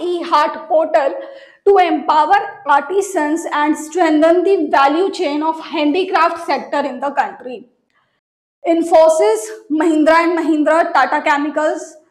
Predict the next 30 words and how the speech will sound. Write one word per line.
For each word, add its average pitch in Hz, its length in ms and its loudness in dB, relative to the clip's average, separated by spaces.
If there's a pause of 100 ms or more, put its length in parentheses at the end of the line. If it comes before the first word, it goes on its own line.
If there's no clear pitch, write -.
(380)
H 311 140 4
C - 300 0
L 349 160 4
Foundation, 311 760 0
N 311 140 -2
S 302 160 0
C 349 160 -4
Foundation. 233 560 -6
The 294 100 -4
right 302 260 4
answer 339 320 0
is 349 180 -4 (180)
H 339 200 2 (200)
C 302 200 2
L 294 220 2
Foundation, 262 640 -2
and 294 320 -4
this 359 180 -4
portal 285 400 0
is 277 120 -6
a 302 80 -4
part 262 340 0
of 330 180 -4
C 311 240 -6
S 302 240 -4
R 240 220 -4 (640)
of 285 220 2
this 320 160 -2
organi-, 247 580 0 (160)
organization. 247 960 -2